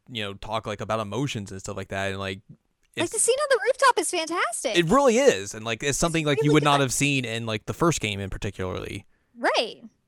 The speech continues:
Speaker 1: So, like, it adds, like, this new dynamic to his character and everything. So, like, I think all that stuff's
Speaker 2: Like,
Speaker 1: very
Speaker 2: getting
Speaker 1: good.
Speaker 2: the teddy bear and all that, like, it
Speaker 1: Mm-hmm.
Speaker 2: was really, really good.
Speaker 1: Mm-hmm.
Speaker 2: Oh, oh, you okay? Oh, no.
Speaker 1: Uh-oh.
Speaker 2: I think he's okay. He bonked his head on the fan.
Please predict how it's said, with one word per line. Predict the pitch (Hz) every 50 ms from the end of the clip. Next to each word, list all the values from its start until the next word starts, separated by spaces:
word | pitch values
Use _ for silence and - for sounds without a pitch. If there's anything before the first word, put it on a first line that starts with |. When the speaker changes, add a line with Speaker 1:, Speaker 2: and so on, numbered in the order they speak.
| _ _
Speaker 1:
So, | - - 113
like, | 113 117 117
it | 127 123
adds, | 127 131 139 135 127
like, | 131 117 -
this | 127 117 107
new | 127 131 123
dynamic | 113 107 110 107 113 117 117 113 107 -
to | - 110
his | 101 -
character | - - 135 143 131 - - 95 95 98
and | 95 92
everything. | 90 92 90 - 87 - 104 98
So, | - -
like, | 95 98
I | 107 123
think | 135 165 147
all | 135 139 139
that | 135 131 131
stuff's | 123 127 104 104
Speaker 2:
Like, | 254 233 -
Speaker 1:
very | 214 -
Speaker 2:
getting | 311 311
Speaker 1:
good. | 277 247 -
Speaker 2:
the | -
teddy | 240 247 302 320
bear | 320 330 330 339 349 349 349 359 359
and | 320 269
all | 240 233 254 269
that, | 269 285 285 320 359 349 -
like, | - 269 277
it | -
Speaker 1:
Mm-hmm. | 330 370
Speaker 2:
was | 381 349 285
really, | 254 247 294 359 403 453 466
really | 466 440 466 415
good. | 330 381 453 539 539 247 - - - 220 226 214
Speaker 1:
Mm-hmm. | 123 123 139 160 - _ _ _ _ _ _ _ _ _ _ -
Speaker 2:
Oh, | 277 294 - _ _ -
oh, | 269 277 - _ _ _ _ _ _ _ _
you | - 226 247 269
okay? | 269 - 277 254 262 311 262 _ _ _ _ _ _ _ _ _ _ _ _ _ _ _ _ _ _ _ _ _ _ _ _ _ _ _ -
Oh, | 262
no. | 269 247 233 220 226 220 160 - - _ _ _ _
Speaker 1:
Uh-oh. | - 131 113 95 92
Speaker 2:
I |
think | - 349 330
he's | 339 254
okay. | 269 247 - - 214 208 233 226 - _ - - - _
He | - 349 349
bonked | 254 285 302 294 294 -
his | 403 440 -
head | - 269 269 262
on | 254 247 240
the | 240 233
fan. | - 254 220 226 226 254 262 269